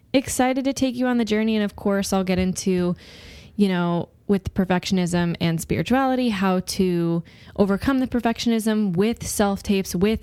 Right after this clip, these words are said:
auditions. I've talked about this before on Instagram with a, like, mini trainings. Um, but I'm, you know, have it here 'cause it's,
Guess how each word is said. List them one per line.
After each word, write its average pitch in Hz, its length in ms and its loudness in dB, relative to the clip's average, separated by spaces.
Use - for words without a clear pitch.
auditions. 180 600 0
I've 165 160 0
talked - 240 -4
about 180 160 0
this 170 160 -2
before 175 560 0
on 165 320 2
Instagram 170 560 0
with 160 140 0
a, 160 120 0
like, 160 220 0
mini 196 240 2
trainings. 170 720 0
Um, 175 240 2
but 175 160 0
I'm, 170 240 -2
you 190 100 2
know, 165 140 0
have 185 280 0
it 180 60 -2
here 160 260 -2
'cause 165 220 -6
it's, - 360 -8